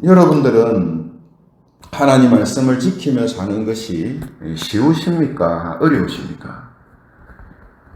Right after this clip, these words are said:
이 질문에 "어렵다." 이렇게 대답할 분들이 많을 것입니다. 그죠? 그런데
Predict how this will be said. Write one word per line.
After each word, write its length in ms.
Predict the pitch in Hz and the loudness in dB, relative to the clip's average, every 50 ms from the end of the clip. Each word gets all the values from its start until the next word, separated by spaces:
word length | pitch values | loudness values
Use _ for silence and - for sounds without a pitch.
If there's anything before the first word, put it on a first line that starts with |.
| - _ _ - - - - - | -20 _ _ -20 -12 -12 -8 -2
이 160 | - 180 185 | 2 2 4
질문에 720 | - - 196 196 196 196 190 160 123 110 110 107 95 92 - | 4 4 4 4 4 4 4 4 4 2 2 0 -2 -2 2
"어렵다." 680 | - 220 247 147 - - - - 104 92 85 80 80 - 120 | 2 4 6 6 4 2 0 -4 -4 -6 -6 -8 -10 -8 -4
이렇게 380 | 127 135 135 - 107 98 92 | -4 -4 -4 -2 -4 -4 -4
대답할 640 | - 87 85 82 98 107 117 117 110 107 104 95 101 | -4 -6 -6 -4 -4 -2 -2 0 0 0 0 0 -2
분들이 600 | - 101 98 110 104 104 95 87 85 85 87 85 | -4 -4 -4 -2 0 0 0 0 0 -2 -2 -4
많을 320 | - - - - 101 110 - | -6 -6 -8 -6 -6 -6 -6
것입니다. 580 | 101 92 - - 78 - - - 82 82 80 - - - - - _ _ _ _ _ _ | -8 -10 -10 -10 -12 -12 -12 -12 -14 -14 -14 -16 -18 -20 -20 -20 _ _ _ _ _ _
그죠? 500 | - 95 - 90 82 78 - - - - - _ _ _ _ _ _ _ _ _ _ - | -14 -10 -6 -6 -6 -6 -6 -10 -16 -18 -20 _ _ _ _ _ _ _ _ _ _ 0
그런데 540 | - 175 185 175 151 127 139 139 120 101 | 4 6 6 6 6 6 6 6 6 4